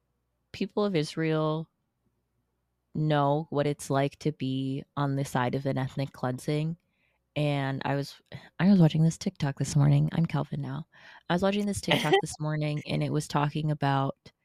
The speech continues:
Speaker 1: um, how people, how oppressors never want to be the oppressed, and be, they have to be able to stay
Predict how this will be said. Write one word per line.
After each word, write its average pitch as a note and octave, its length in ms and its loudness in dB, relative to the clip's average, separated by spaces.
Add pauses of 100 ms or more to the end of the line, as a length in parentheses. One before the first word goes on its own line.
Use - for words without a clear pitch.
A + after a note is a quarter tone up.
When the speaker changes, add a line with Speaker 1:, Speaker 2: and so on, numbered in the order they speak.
(440)
Speaker 1:
um, C#3 500 -6 (680)
how D#3 200 2
people, D#3+ 680 -2 (180)
how E3 160 6
oppressors D#3+ 800 2 (140)
never D#3 360 2
want C#3+ 280 -2
to - 80 -18
be D3 100 0
the C#3+ 120 0
oppressed, - 600 -4 (440)
and C#3+ 160 4
be, D3 220 2
they D3+ 120 4
have C#3+ 260 2
to D3+ 100 -2
be C3+ 360 -4
able C3+ 300 -2
to - 120 -6
stay C3 640 -2